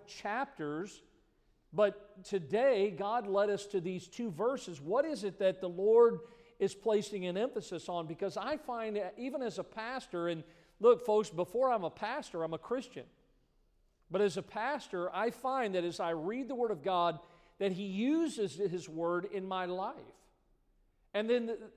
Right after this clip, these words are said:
He takes His Word, and that application that He made in my life, then He wants to use that in the lives of others. He wants that truth to go to others.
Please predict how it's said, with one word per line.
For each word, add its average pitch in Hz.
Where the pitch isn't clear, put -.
He 208
takes 269
His 214
Word, 196
and 214
that 202
application 247
that 190
He 196
made 196
in 160
my 226
life, 170
then 190
He 185
wants 202
to 180
use 247
that 165
in 190
the 180
lives 170
of 175
others. 208
He 208
wants 208
that 185
truth 254
to 185
go 175
to 175
others. 214